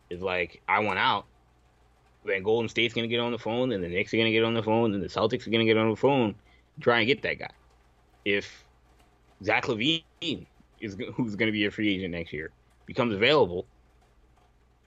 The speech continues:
all those same teams will likely be <laughs> trying to get that guy. So, like, that, that is, that is the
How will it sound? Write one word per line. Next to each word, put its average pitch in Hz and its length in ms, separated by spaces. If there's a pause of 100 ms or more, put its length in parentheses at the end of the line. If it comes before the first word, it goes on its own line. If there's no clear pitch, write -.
all 120 240
those 113 200
same 123 220
teams 139 240
will 110 100
likely 113 300
be 110 140
<laughs> 120 460
trying 113 180
to 110 80
get 123 140
that 131 200
guy. - 180 (220)
So, 113 280 (520)
like, 107 380 (160)
that, 120 300
that 123 180
is, 117 200 (1600)
that 120 200
is 110 200
the 101 500